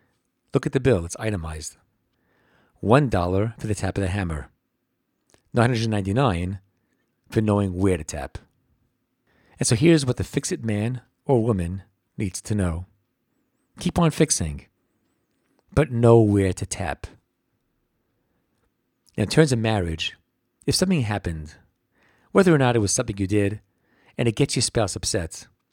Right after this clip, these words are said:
maybe even disconnected, then by all means, do what it takes to repair the connection. But pay attention, look around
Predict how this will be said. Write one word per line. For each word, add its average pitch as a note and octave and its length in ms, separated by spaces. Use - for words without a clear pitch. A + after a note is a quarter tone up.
maybe C3 240
even A#2 200
disconnected, F#2 720
then A2 120
by G2 100
all D#3+ 160
means, E2+ 460
do A#2+ 80
what B2 120
it C3+ 80
takes G2+ 240
to - 100
repair F#2+ 240
the F2+ 100
connection. D#2 560
But - 420
pay A2+ 180
attention, A2+ 580
look G#2+ 160
around G2 520